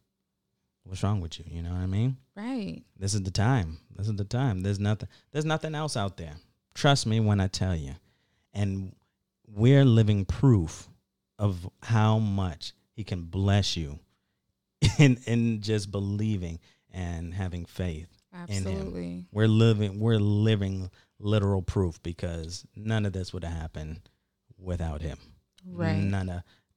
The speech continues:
Speaker 1: any of this that's going on right now wouldn't have happened because without him.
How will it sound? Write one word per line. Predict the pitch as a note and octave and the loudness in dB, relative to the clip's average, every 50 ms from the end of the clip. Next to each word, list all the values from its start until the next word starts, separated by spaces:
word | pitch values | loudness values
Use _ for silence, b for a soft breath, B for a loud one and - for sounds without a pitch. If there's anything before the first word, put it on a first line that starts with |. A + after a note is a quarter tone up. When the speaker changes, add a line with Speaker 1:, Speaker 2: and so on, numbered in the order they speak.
| _ - | _ 0
Speaker 1:
any | C#3 C3+ C3+ C3+ C3 B2+ B2+ A#2+ | 4 6 6 6 6 6 6 4
of | A#2 A2 | 4 2
this | G#2+ G#2+ G2+ - | 0 0 -2 -4
that's | - G2 F#2+ F#2 F#2 | -4 -6 -8 -8 -6
going | G2 G2 F#2 F#2 F#2 F#2 | -4 -2 -2 -2 -2 -2
on | F#2 F2 E2+ | -4 -4 -6
right | F2+ E2+ E2+ E2+ | -6 -8 -8 -10
now | E2+ E2+ E2 D#2+ E2+ | -12 -14 -14 -14 -14
wouldn't | E2+ F2+ F2+ F#2 F#2+ F#2+ F#2 F2+ F2 | -14 -14 -14 -12 -10 -10 -8 -8 -8
have | F2 F2+ | -6 -6
happened | F2+ F2 - D#2+ D#2 D#2+ D#2 D2 | -8 -8 -8 -10 -12 -12 -14 -14
because | E2+ E2 - - F2 E2 D#2+ - _ b b b b | -14 -14 -12 -10 -10 -10 -12 -14 _ b b b b
without | G2+ F#2+ F2 E2 D#2 D#2 | -8 -6 -6 -6 -8 -8
him. | D#2 C#2+ - | -12 -14 -18